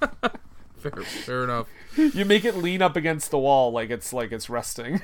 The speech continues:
Speaker 2: <laughs>
Speaker 1: Oh, come on. <laughs>
Speaker 2: <laughs> What?
Speaker 1: Labor Day is supposed to, is, is, is the most, supposed to honor workers. I mean, you could at least put, like, you know, uh, uh, hammers and, and wrenches and whatnot on your
Speaker 2: Oh.
Speaker 1: tree that you're leaving up year round.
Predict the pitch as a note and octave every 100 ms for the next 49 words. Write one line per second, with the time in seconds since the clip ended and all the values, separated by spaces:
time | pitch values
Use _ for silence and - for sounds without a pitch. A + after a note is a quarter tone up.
0 | - - G#3+ F#3 F3+ B3+ A#3 G#3 F#3+ F3
1 | D#3+ C#3+ B2 G#2+ G#2 F#2+ - - - -
2 | - G#3+ D3+ - - A3 - - A3 A#3+
3 | A3 B3 F#3 - - - - - - _
4 | F3+ A3 A3+ G#3 F3 D3+ F3+ E3 E3 C#3
5 | D3+ D3 D3 C3+ D3 C3+ C#3+ C#3 C#3 -
6 | - - D#3+ - - C#3+ D3 C3 B2 G#2+
7 | _ C#3+ C#3 B2+ A2+ A2 B2 C#3 E3+ F3+
8 | F#3 E3+ - C#3+ C3 A#2+ - - - B2+
9 | A#2+ A#2 - _ - A#2+ A2+ A2 G#2+ G#2+
10 | - G#2 - _ _ - B2+ C3 B2+ A#2+
11 | A#2 A2+ A2 G#2+ A2 A2 A#2+ A#2+ A2+ G#2+
12 | G#2+ A2 G#2 A2 G#2+ G#2+ A2 A2 C3+ C3
13 | A#2+ C3 A#2+ A2 A2 A#2 A2+ A2+ A2+ A2+
14 | A2+ A2 A2 A2 A2